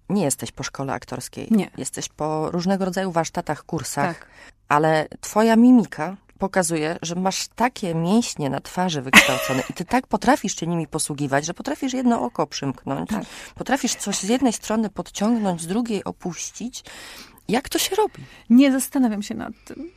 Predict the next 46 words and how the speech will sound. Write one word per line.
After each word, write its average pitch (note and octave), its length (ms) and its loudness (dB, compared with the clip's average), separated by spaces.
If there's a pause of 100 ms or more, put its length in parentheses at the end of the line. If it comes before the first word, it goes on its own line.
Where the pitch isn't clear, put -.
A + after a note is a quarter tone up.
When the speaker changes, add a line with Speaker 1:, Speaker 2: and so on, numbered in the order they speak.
(120)
Speaker 2:
Nie C#4 220 6
wiem. G#3 440 -6 (140)
<laughs> B3 60 10 (460)
Nie F4 180 10
wiem, C#4+ 140 6
naprawdę. B3+ 560 6 (400)
Ale C4+ 140 8
też - 160 0
mówiłam C#4 260 4
tobie A3 180 0
w - 40 -2
aucie, G#3 280 2
pamiętasz, G#3 540 4
że, G3+ 180 -2
że, G3+ 300 -2
że G3 80 -4
moja F#3+ 380 2
znajoma, G3+ 400 2
która F#3+ 160 -6
jest G3+ 100 -2
muzykiem, A3 460 2
jej F#3+ 140 0
mąż G3+ 360 0 (140)
kiedyś F#3 220 -8
powiedziała G3 400 -2
mi: G3 120 0
„Słuchaj, A3+ 320 0
Jadzia, A3 240 4
bo G3+ 80 -2
ja G#3+ 100 2
odkryłam A3 440 2
taką A3 220 -2
metodę A3+ 460 0
śpiewania, A3 540 -2
wiesz, A3 200 -2
i A3 40 -10
wtedy A3 240 -2
się A#3 100 -2
nie A3+ 120 2
zastanawiasz, A3+ 600 0
że G#3+ 160 0
coś A3+ 200 -2
tutaj A3+ 380 0 (280)
się B3 160 0
ściska, C4 460 -2
tylko”. A3 360 0